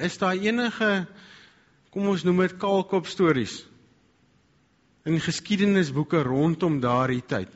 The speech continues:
Ja, daar is. Wat is die kaalkop stories in die geskiedenis van daai tyd?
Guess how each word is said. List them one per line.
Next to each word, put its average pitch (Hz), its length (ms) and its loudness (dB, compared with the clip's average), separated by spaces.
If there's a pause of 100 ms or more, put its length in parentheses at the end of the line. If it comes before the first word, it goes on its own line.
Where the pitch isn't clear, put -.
Ja, 147 240 -2
daar 135 300 -6
is. - 160 -12 (1400)
Wat 127 300 -2
is 220 160 -2
die 285 80 -8
kaalkop 196 560 -2
stories 156 560 -2 (480)
in 165 80 0
die 165 100 2
geskiedenis 180 600 0
van 151 160 0
daai 123 240 2
tyd? - 320 -14